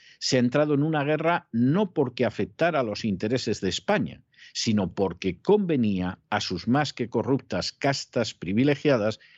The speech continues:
a las órdenes de poderes extranjeros. Como señaló Yugurta de la Roma del siglo segundo antes de Cristo, España parece haberse convertido, al menos en lo que a sus clases dirigentes se refiere,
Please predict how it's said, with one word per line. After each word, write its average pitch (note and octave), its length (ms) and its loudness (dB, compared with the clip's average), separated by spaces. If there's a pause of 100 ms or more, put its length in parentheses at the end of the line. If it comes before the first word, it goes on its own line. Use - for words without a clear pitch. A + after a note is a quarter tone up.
(120)
a A#2 120 0
las G#2 240 -2
órdenes D#3+ 580 -2
de F2+ 200 -2
poderes F#2+ 460 0
extranjeros. - 840 -12 (600)
Como C#3+ 180 2
señaló G3+ 380 0
Yugurta B2+ 720 4
de F#2+ 140 -2
la F#2+ 120 0
Roma C3+ 360 2
del F2+ 200 -4
siglo B2+ 440 2
segundo G#2+ 420 2
antes F2 320 2
de F#2 120 -2
Cristo, G2 520 -2 (340)
España G#3+ 440 2
parece D3 360 0
haberse C#3+ 340 0
convertido, A2 720 2 (120)
al G#2 240 2
menos B2+ 420 2
en F2+ 100 -2
lo F#2 100 -2
que G2 100 -2
a E2+ 40 2
sus F2 240 -2
clases C#3 420 2
dirigentes G2 600 -2
se E3 120 -2
refiere, A2 540 0